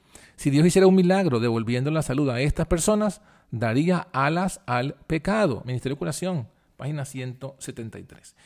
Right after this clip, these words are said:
Y claro, el resto de ese capítulo sigue hablando de lo, de lo mismo, pero la, el principio f-, básicamente es ese. ¿Cuál es? Que este paso final, esta, este,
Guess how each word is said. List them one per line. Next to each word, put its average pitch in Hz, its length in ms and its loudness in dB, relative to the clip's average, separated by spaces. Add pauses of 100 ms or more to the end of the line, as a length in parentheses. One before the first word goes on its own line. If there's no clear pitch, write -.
(180)
Y 151 100 -12
claro, 185 440 -2
el 135 160 -2
resto 139 340 -4
de 170 60 0
ese - 120 -4
capítulo 160 520 -6
sigue 139 260 -6
hablando 147 300 -2
de 156 40 -2
lo, 160 220 -4
de 127 100 -8
lo 131 100 -4
mismo, 170 440 -2 (400)
pero 143 180 2
la, 131 240 0
el 135 120 -4
principio 135 560 -4
f-, - 260 -18
básicamente 143 720 -2
es 147 100 -2
ese. - 280 -4 (1200)
¿Cuál 151 220 2
es? 180 300 0 (580)
Que 160 580 -2 (420)
este 175 460 2
paso 151 500 0
final, 147 480 -2 (360)
esta, 143 840 -4
este, 120 720 -6